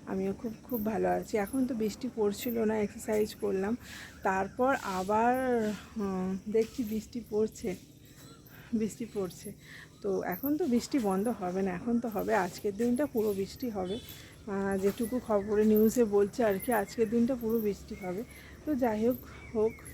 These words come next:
এতদিন হলো, আগা-, আরও দুটো তিনটে দিন হলে কোনো অসুবিধা নেই। আর কেমন আছো বন্ধুরা? আহ, আজকে চলে এলাম নতুন একটা ভিডিও নিয়ে। আর চলো দেখি, নিচে যাই। এক্সারসাইজ তো হলো, সকালের কাজ একটা হলো,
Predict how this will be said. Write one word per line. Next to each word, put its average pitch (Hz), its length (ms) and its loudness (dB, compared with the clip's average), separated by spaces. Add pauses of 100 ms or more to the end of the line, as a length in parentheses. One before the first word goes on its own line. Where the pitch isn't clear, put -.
(140)
এতদিন 226 460 2
হলো, 240 240 6
আগা-, 196 300 4
আরও 214 220 6
দুটো 208 220 0
তিনটে 220 280 2
দিন 226 160 2
হলে 220 220 2
কোনো 220 220 0 (100)
অসুবিধা 208 420 -2
নেই। 202 180 0 (500)
আর 185 400 0
কেমন 220 320 0
আছো 202 440 -4
বন্ধুরা? 208 460 -4 (440)
আহ, 190 380 -2 (440)
আজকে 214 360 -2
চলে 208 320 2
এলাম 220 220 2
নতুন 208 320 -2
একটা 214 220 -4
ভিডিও 233 320 0
নিয়ে। 254 240 0 (720)
আর 185 440 -4 (340)
চলো 269 240 0
দেখি, 247 380 2 (480)
নিচে 226 360 2
যাই। 220 240 2 (680)
এক্সারসাইজ 220 580 -2
তো 233 140 -2
হলো, 208 200 0
সকালের 220 520 -2
কাজ 214 220 -4
একটা 214 340 -6
হলো, 208 300 0